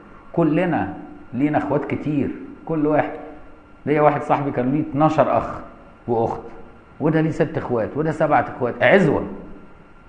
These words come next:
إنما الوقت مسكين تلاقي العيل قاعد في الفصل ليك إيه؟ يقول لك: "ماليش إخوات." هو أخت واحدة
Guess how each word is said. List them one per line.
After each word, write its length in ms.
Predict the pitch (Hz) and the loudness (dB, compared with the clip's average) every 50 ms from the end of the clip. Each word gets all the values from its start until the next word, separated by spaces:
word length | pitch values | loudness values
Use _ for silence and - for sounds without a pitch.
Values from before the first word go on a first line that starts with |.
| - - - 131 | -20 -12 -8 -4
إنما 240 | 156 180 180 175 | -2 -2 0 2
الوقت 260 | 170 180 175 170 170 151 | 2 2 2 2 2 2
مسكين 380 | 151 143 - - - 151 147 | 2 2 2 0 -2 -2 0
تلاقي 220 | - 151 147 147 143 | 0 2 4 4 4
العيل 340 | 143 143 151 156 151 147 | 4 4 4 4 4 6
قاعد 140 | 147 156 151 156 | 6 6 4 4
في 60 | - | 2
الفصل 520 | 135 127 - 151 147 147 - - - - - - - | -2 0 2 2 2 2 0 -6 -10 -12 -12 -10 -4
ليك 240 | 127 139 156 156 156 | 0 0 0 2 2
إيه؟ 260 | 151 147 151 147 127 - - | 2 2 2 2 0 -2 -4
يقول 140 | - 139 127 | -6 -4 -4
لك: 160 | 131 123 127 | -4 -4 -4
"ماليش 220 | 127 120 117 - 117 | -4 -4 -4 -6 -6
إخوات." 300 | - - 104 90 85 85 - - - - - - - - - - - - | -8 -6 -4 -6 -6 -6 -10 -14 -18 -20 -20 -20 -20 -20 -20 -18 -12 -6
هو 160 | 127 127 127 | -2 0 0
أخت 200 | 127 127 - - | 0 0 -2 -2
واحدة 280 | 110 101 90 - - - | 0 0 0 0 -2 -12